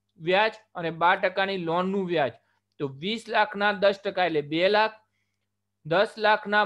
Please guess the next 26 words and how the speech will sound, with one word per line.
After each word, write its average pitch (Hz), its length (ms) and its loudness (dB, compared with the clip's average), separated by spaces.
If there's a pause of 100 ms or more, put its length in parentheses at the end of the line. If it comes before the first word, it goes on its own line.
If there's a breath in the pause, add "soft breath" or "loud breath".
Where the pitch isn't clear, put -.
બાર 190 180 6
ટકા 190 320 0
એટલે 190 220 0
એક - 100 -10
લાખ 160 240 0 (120)
વીસ 190 180 -8 (140)
હજાર. 214 180 4 (540)
તો 180 40 -4
એ 180 100 0
બંનેનું 185 580 -4
વ્યાજ 190 280 4
થયું 202 300 0
ત્રણ 180 260 0 (100)
લાખ 185 220 0 (120)
વીસ 175 200 -6 (120)
હજાર. 117 180 -4 (300)
બે 151 260 -2
લાખ 208 380 2
વત્તા 160 420 -2
એક 170 120 -12
લાખ 185 220 0 (100)
વીસ 196 220 -6
હજાર 147 240 -4
એટલે 147 200 -8
ત્રણ 170 260 -4
લાખ 185 160 0